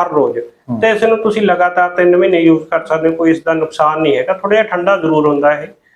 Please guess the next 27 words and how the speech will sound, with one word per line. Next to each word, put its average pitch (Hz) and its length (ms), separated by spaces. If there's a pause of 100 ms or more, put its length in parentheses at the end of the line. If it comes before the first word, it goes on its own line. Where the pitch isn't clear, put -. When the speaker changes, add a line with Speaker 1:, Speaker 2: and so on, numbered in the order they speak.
(240)
Speaker 1:
ਨਾਗਦੋਨ 196 460
ਦੇ 220 100
ਪੌਦੇ 190 380
ਦੇ 202 60
ਪੱਤਿਆਂ 185 380
ਦੇ 185 100
ਨਾਲ, 151 360
ਰਸ 170 360
ਦੇ 196 140
ਨਾਲ 147 520
ਤੁਸੀਂ, 180 480
ਅਹ, 180 120
ਕਿਸੇ 208 280
ਵੀ - 60
ਤਰ੍ਹਾਂ 190 160
ਦੀ 185 120
ਤੁਹਾਡੇ 175 220
ਸਰੀਰ 165 260
'ਚ 165 60
ਗੰਢ 156 360
ਹੈ, 160 100
ਫਾਈਬਰੋਇਡ 156 640
ਸਿਸਟ 156 360
ਹੈ, 156 80
ਤੁਸੀਂ 185 280
ਉਸ 180 100
ਤੋਂ 170 360